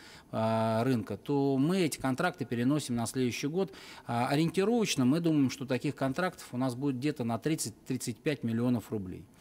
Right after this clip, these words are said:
А, для того, чтобы подстраховать, э, именно выполнение программ,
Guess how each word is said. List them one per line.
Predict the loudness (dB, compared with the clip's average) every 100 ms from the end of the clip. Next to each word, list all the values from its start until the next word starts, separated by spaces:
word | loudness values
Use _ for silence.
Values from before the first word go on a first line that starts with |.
| -18 -18 -18 -16 -2
А, | 0 2 0
для | 0
того, | 0 0
чтобы | 0 0 0
подстраховать, | 0 0 -2 0 0 2 2 0 -4
э, | -2 0 2 2 2 2 2 0 -2 -6 -8 -12 -12 -4
именно | 2 4 4 4
выполнение | 2 2 2 4 4 2
программ, | 0 -2 0 2 0